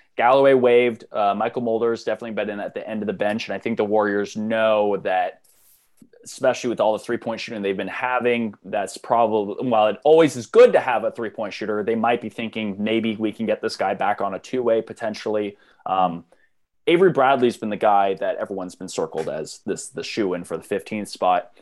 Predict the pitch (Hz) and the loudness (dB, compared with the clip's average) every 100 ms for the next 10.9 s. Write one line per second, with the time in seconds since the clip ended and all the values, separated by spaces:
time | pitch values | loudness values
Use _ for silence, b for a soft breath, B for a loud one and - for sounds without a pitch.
0 | b b _ 131 135 135 127 113 127 120 | b b _ -2 2 2 0 -2 -4 -2
1 | 135 127 123 135 131 147 98 110 107 110 | 0 2 2 2 2 0 -4 -6 -2 0
2 | 127 117 131 156 95 85 78 80 - 95 | 0 0 2 0 0 -6 -10 -10 -12 -10
3 | 87 98 104 123 110 113 117 117 - 120 | -8 -4 0 2 4 2 2 -2 0 -4
4 | - 113 131 101 104 107 104 98 - 113 | -2 0 0 0 -6 -6 -4 -6 -4 -6
5 | 107 - 113 113 113 - 113 110 117 156 | -4 0 0 0 -6 -4 -6 -4 0 0
6 | 113 87 82 82 - 165 185 143 156 339 | -2 -8 -8 -8 -2 0 0 2 4 4
7 | - 101 113 113 123 98 101 131 113 113 | 2 -2 2 2 0 -6 -8 -6 -2 -4
8 | - 85 90 95 113 127 95 95 110 - | -4 -10 -6 -4 -4 -4 -4 -6 -8 -14
9 | - 104 104 107 - 131 107 - _ 117 | -6 -4 -4 -6 -4 -2 -2 -4 _ -10
10 | 95 98 90 101 - 180 156 - | -6 -4 -2 -2 2 0 0 -6